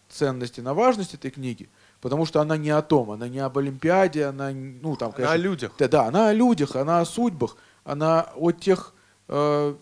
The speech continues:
Speaker 1: выдающихся ребятах, которые смогли вырасти из обычных российских, московских, э, магнитогорских, как в случае с Малкиным,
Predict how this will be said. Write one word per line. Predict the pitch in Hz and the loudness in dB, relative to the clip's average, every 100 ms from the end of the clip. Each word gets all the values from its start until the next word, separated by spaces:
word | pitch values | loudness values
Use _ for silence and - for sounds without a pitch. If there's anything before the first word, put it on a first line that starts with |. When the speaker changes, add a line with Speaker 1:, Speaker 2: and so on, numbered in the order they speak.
| - | -12
Speaker 1:
выдающихся | 131 156 180 196 - 143 - | -4 2 4 4 0 -6 -6
ребятах, | 143 135 208 226 - | -6 2 2 2 -2
которые | 143 - 170 165 139 - _ _ - | -4 0 2 4 2 -2 _ _ -18
смогли | - 156 151 170 | -2 0 0 0
вырасти | 156 175 151 135 - | 2 2 2 -2 -8
из | 143 147 - - | -8 -8 -8 -12
обычных | 127 135 180 - 127 117 _ - | -12 -4 -4 -4 -10 -12 _ -8
российских, | 135 139 170 165 - 113 | -4 -4 -4 -6 -6 -10
московских, | 123 127 - 160 139 - 120 _ | -8 -8 0 0 0 -8 -14 _
э, | 131 123 123 117 - _ - | -4 0 0 -2 -10 _ -12
магнитогорских, | 127 135 147 143 143 165 151 - | -8 -4 -2 0 6 4 4 -6
как | - 123 | -14 -8
в | |
случае | 123 113 117 | -8 -8 -8
с | |
Малкиным, | 131 123 113 113 104 | -4 -2 -4 -10 -14